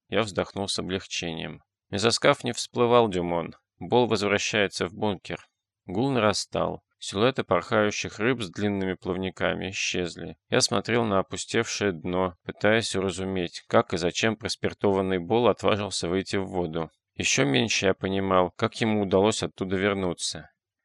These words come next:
Конечно, я принял какие-то меры, но одной профилактической инъекции, право же, недостаточно.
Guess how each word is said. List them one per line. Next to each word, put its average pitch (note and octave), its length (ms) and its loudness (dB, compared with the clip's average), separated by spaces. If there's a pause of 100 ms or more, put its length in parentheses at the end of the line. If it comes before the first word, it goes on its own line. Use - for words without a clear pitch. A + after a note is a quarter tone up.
(200)
Конечно, A2+ 460 0
я F2+ 120 4
принял A#2 320 0
какие-то G#2 500 -2
меры, A2 480 0 (240)
но F#2+ 140 -2
одной G#2+ 260 0
профилактической G#2 920 -2
инъекции, A2 460 -2
право A2 360 4
же, D#2 100 -10
недостаточно. E2+ 920 -2